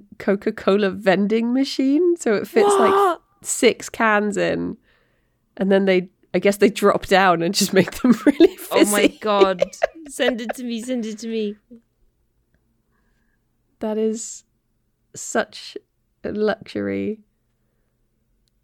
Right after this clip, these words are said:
Speaker 1: Uh, it reminds me of, I think we've talked about these before. You know the, uh, the Cadbury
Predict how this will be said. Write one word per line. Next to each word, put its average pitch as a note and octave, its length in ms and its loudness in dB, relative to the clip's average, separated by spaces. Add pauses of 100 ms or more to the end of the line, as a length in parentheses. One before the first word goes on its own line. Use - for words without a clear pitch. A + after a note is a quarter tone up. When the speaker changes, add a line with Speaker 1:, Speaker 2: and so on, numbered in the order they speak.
(280)
Speaker 1:
Uh, F3+ 640 -6 (160)
it A#3 120 4
reminds C4 440 4
me B3 160 2
of, G#3+ 380 2
I G#3+ 60 -4
think E4 180 0
we've F4+ 100 2
talked A3+ 240 0
about G#3 200 -2
these F#3+ 180 0
before. G3+ 400 0
You F#3+ 160 2
know A#3 180 2
the, A3 300 0
uh, G3 320 2 (420)
the G3+ 80 0
Cadbury F#3+ 960 -2